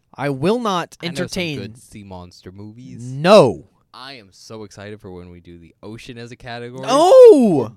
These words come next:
Speaker 2: Boats.
Speaker 1: No.
Speaker 2: Maybe when you choose oceans, I do boats.
Speaker 1: I see. I wouldn't mind boat movies. There are probably some pretty good boat-based movies. Well, there's what? What's that movie? Ghost Ship? Or what's, is that the
Speaker 2: Ghost
Speaker 1: good
Speaker 2: Ship.
Speaker 1: one? Yeah, I wouldn't mind stuff like that. That's cool. But my problem
Speaker 2: All right,
Speaker 1: is
Speaker 2: when you choose ocean, I'll choose boats.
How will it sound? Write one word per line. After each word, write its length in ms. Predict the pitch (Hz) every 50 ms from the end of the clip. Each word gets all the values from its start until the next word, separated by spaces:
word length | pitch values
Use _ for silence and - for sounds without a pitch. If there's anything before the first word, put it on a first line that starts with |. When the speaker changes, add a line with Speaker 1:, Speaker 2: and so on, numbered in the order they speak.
| _
Speaker 2:
Boats. 800 | - 123 135 170 190 214 190 - - - - - - - - _
Speaker 1:
No. 640 | - 190 202 233 277 320 349 359 349 330 302 269 247 190
Speaker 2:
Maybe 160 | 147 208 214
when 200 | 170 190 185 175
you 140 | 165 175 165
choose 240 | - 185 160 139
oceans, 460 | 135 120 131 139 143 - - 120 107 107
I 80 | 104 120
do 160 | 123 117 101
boats. 680 | 90 _ - 104 110 104 101 95 - - - - -
Speaker 1:
I 40 | 190
see. 140 | - - 208
I 120 | 165 220
wouldn't 240 | 247 262 277 262 254
mind 220 | 254 247 233 185 165
boat 200 | 190 214 202 180
movies. 440 | 165 143 120 110 98 98 - - -
There 120 | 170 170 185
are 20 |
probably 240 | 196 233 240 226 247
some 160 | - - 190
pretty 180 | - 233 202 190
good 300 | 180 196 160 139 135 -
boat-based 520 | 156 175 180 - - 160 156 147 - -
movies. 520 | 135 151 156 120 101 90 90 - - - _ _ -
Well, 100 | 262 302
there's 180 | 302 330 311 269
what? 200 | 285 294 - 190
What's 160 | 240 269 240
that 100 | 254 208
movie? 140 | 185 170 143
Ghost 280 | 113 156 170 202 -
Ship? 280 | - - 214 220 - - _ _ -
Or 120 | 196 190 180
what's, 220 | 185 220 - - -
is 120 | - 196 190
that 120 | 214 -
the 80 | - 190
Speaker 2:
Ghost 60 | 175
Speaker 1:
good 60 | 185 202
Speaker 2:
Ship. 40 | 208
Speaker 1:
one? 120 | 220 226 202 208
Yeah, 160 | 220 208 -
I 200 | - 170 208 240
wouldn't 220 | 247 269 294 254
mind 180 | 240 233 220 208
stuff 200 | - 208 190 190
like 140 | 175 - -
that. 180 | 190 151 -
That's 160 | 170 185 -
cool. 340 | - - - 175 123 95 - _ _ _ _ -
But 160 | 208 196 180
my 160 | 202 202 233
problem 320 | 226 - 240 233 214 214
Speaker 2:
All 20 | 208
right, 40 | 185
Speaker 1:
is 80 | 170 120
Speaker 2:
when 100 | 127 123
you 80 | 131
choose 300 | 127 - - 156 131 120
ocean, 340 | 127 120 127 127 - 117 95
I'll 120 | 92 98
choose 200 | - - 113 107
boats. 720 | 92 90 - 101 101 101 98 - _ - - - - _